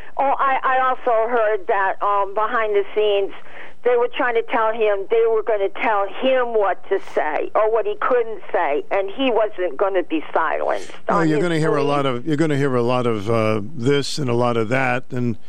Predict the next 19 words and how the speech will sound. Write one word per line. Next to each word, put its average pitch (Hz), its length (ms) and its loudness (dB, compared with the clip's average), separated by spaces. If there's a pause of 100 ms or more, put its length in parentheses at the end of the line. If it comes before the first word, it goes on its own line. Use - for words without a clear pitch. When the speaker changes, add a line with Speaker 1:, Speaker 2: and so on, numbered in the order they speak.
(420)
Speaker 2:
we 175 120 4
probably 156 460 0
will 131 160 0
never 127 260 2
get 123 200 0
to 135 100 0
the 113 100 2
whole 117 260 2
truth. 110 440 -2
Speaker 1:
Well, 359 280 2 (280)
you 302 60 0
know 339 120 2
what? 359 260 0 (680)
Everybody 392 680 2 (120)
starts 330 340 0
out 302 220 2 (120)
small, 233 600 0 (640)
but 285 260 0
now 294 680 2